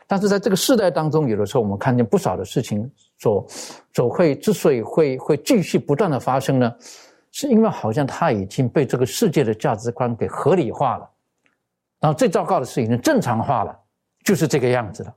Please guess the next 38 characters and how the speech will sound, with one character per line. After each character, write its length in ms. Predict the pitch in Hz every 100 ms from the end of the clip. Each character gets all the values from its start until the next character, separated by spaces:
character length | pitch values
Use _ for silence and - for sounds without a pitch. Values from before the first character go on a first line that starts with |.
| _
好， 180 | 123
我 80 | 101
们 180 | 117 156
已 60 | 110
经 240 | - 123
是， 260 | - 127 - - _
是 160 | -
没 140 | 135 143
有 60 | 120
办 200 | 131 98
法 180 | 85
了。 120 | - - _ - -
例 100 | 160
如 160 | 151 117
说， 340 | 110 135 131 - - - - -
呃， 120 | 135
我 140 | 110
们 160 | 110 120
碰 180 | 160 143
见 140 | 127
到 160 | 117 117
这 100 | 117
个 80 | 117
世 160 | -
界 140 | 139 120
上 180 | 147
的 80 | 117
一 80 | 120
种 160 | 120 110
的 80 |
疫 220 | 202 202 156
症 180 | 190 127
大 180 | 214 170
流 180 | 131
行 200 | 123 117
的 80 | 104
时 120 | 98
候， 240 | 113 127